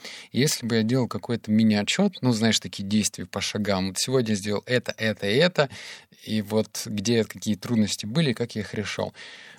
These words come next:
Но, блин, а, я не хочу.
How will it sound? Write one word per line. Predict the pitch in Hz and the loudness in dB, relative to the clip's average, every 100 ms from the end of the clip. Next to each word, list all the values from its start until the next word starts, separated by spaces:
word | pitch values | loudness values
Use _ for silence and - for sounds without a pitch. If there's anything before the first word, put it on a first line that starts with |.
| - | -4
Но, | 127 | 0
блин, | 147 143 123 110 80 _ _ _ | 0 -2 -4 -8 -10 _ _ _
а, | 208 185 160 143 | -4 -2 0 0
я | 131 151 | 0 0
не | 160 | -2
хочу. | 151 151 - 185 | -4 -2 2 6